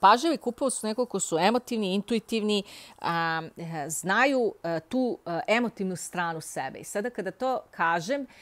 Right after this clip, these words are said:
a, ljudi obično imaju komentar, "Ali dobro, jarčevi, pa baš nisu poznati po tome." Možda je ova energija, recimo, šest pentakla ili kraljice pentakla vama primarno jasnija, ali ova energija u vama da, da znate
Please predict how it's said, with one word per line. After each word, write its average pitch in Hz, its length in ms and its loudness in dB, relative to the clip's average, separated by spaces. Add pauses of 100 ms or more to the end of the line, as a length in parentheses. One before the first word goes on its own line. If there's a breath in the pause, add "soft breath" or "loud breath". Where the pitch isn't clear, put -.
(260 loud breath)
a, 180 240 2
ljudi 208 220 4
obično 233 300 0
imaju 233 160 -2
komentar, 196 500 -4
"Ali 185 180 0
dobro, 214 300 0
jarčevi, 196 640 -2
pa - 160 -14
baš 269 240 -8
nisu 240 220 -6
poznati 175 440 -6
po 165 140 -10
tome." 143 340 -12 (380 loud breath)
Možda 202 380 2
je 330 120 8
ova 269 180 4 (300)
energija, 202 460 0
recimo, 196 400 -2
šest - 520 0
pentakla 208 600 2
ili 170 140 0
kraljice 208 460 -2
pentakla - 460 -4
vama 196 440 0 (120)
primarno 226 540 2
jasnija, 170 640 -2 (460 loud breath)
ali 170 520 2
ova 208 320 4
energija 220 500 4
u 185 60 2
vama 175 600 0
da, 165 320 0
da 165 220 -4
znate 196 560 0